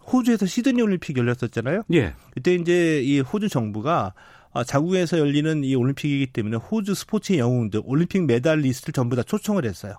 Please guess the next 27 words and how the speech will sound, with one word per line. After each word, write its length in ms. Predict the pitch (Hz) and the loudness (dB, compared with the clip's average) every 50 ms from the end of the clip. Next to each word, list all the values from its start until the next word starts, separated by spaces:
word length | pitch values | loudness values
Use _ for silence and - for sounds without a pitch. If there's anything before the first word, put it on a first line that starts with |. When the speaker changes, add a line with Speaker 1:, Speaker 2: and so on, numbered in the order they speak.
| - | -4
Speaker 2:
네. 520 | - 104 95 92 85 85 95 117 147 175 175 | -2 0 2 2 0 0 0 0 0 0 -2
Speaker 1:
한 160 | - - 196 196 | -2 -2 -2 0
사람 260 | 180 190 185 160 147 | 0 0 0 0 -2
빼놨죠. 520 | - 180 185 170 135 123 - - 110 101 - - _ - | -2 0 0 0 -2 -4 -6 -8 -10 -10 -10 -14 _ -4
"오지 220 | 113 123 123 135 | -2 -2 0 2
마라." 300 | 131 113 104 101 104 - - _ - | 0 0 -2 -4 -6 -8 -8 _ -2
Speaker 2:
어. 300 | 101 92 90 85 80 76 76 - | -2 -2 -2 -2 -4 -8 -8 -6
Speaker 1:
그게 180 | - 147 160 | -2 0 0
피터 240 | 156 - 208 - 196 | 0 0 0 0 0
노만입니다. 640 | 185 156 135 127 120 110 101 98 101 101 104 - - - | 0 2 2 0 0 0 -2 -4 -6 -8 -10 -12 -8 -4
Speaker 2:
예. 380 | 117 107 104 101 90 85 80 78 | -2 0 0 0 0 -2 -4 -2
Speaker 1:
그 80 | 80 156 | -4 -4
피터 240 | - - 170 - 220 | -4 -4 -2 -2 0
노만은 300 | 202 196 180 180 185 175 | 0 0 0 0 -2 -2
참석도 340 | - - 240 233 - - 196 | -2 -2 -2 -2 -2 -2 -2
못했어요. 480 | 117 107 107 - 123 - - 104 95 120 - | -2 -2 -4 -6 -8 -10 -8 -8 -10 -10 -6
그래서 520 | - 151 147 147 139 - 185 175 135 107 - _ - - _ _ _ _ _ _ _ _ | 0 2 2 2 2 2 0 0 0 -2 -4 _ -20 -20 _ _ _ _ _ _ _ _
미국 460 | - 120 135 156 196 190 185 214 196 | -4 0 2 2 2 2 2 2 2
육상 280 | 170 170 151 - 185 165 | 2 0 0 0 -2 0
대표팀이 640 | - 131 123 - 147 131 - - 113 107 131 160 139 113 - - - - - - - _ - | 0 0 -2 0 -2 -4 -4 -4 -4 -2 -2 -2 -2 -4 -6 -12 -20 -20 -20 -20 -16 _ 0
"우리가 600 | 143 180 214 240 254 208 240 240 220 208 190 165 - | 2 4 4 4 4 4 4 6 6 4 4 2 -2
대접을 400 | - 123 131 131 160 160 160 160 | -2 -2 0 2 2 0 0 0
해준다. 380 | 165 180 - 180 165 139 123 117 | -2 0 0 0 0 2 2 2
너는 180 | 151 170 180 | 2 2 2
진정한 340 | - - 160 151 180 170 165 | 2 0 0 2 2 2 0
스포츠인이다."라고 920 | - - - - 180 175 - - 151 127 120 117 - 120 113 120 127 131 165 | 0 -4 -4 -4 -4 -4 -4 -4 -4 -2 -2 -2 -2 0 0 0 2 2 2
해서 320 | 151 139 127 - 185 196 | 2 2 2 0 0 -2